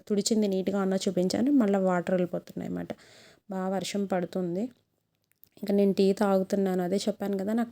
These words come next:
టీ అలవాటు ఉంది. టీ తాగకపోతే మాత్రం తలనొప్పి వచ్చేస్తుంది బాగా. ఇంక నా వాషింగ్ మిషన్లో బట్టలు అయితే అయిపోయినాయి, వాషింగ్ మిషన్ అయిపోయింది. Just పిల్లల యూనిఫామ్స్ మాత్రమే,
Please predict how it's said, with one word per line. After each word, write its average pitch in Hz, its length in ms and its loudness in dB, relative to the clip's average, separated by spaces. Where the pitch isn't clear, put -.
టీ 196 140 0
అలవాటు 185 400 -2
ఉంది. 190 180 2
టీ 208 180 4
తాగకపోతే 196 600 0
మాత్రం 190 340 0
తలనొప్పి 190 500 0
వచ్చేస్తుంది 185 460 0
బాగా. 170 380 0
ఇంక 214 200 2
నా 214 160 4
వాషింగ్ 196 440 0
మిషన్లో 220 340 4
బట్టలు 202 460 0
అయితే 220 540 0
అయిపోయినాయి, 196 520 -2
వాషింగ్ 190 340 -2
మిషన్ 208 260 0
అయిపోయింది. 190 420 2
Just - 280 0
పిల్లల 214 420 4
యూనిఫామ్స్ 202 580 0
మాత్రమే, 202 520 0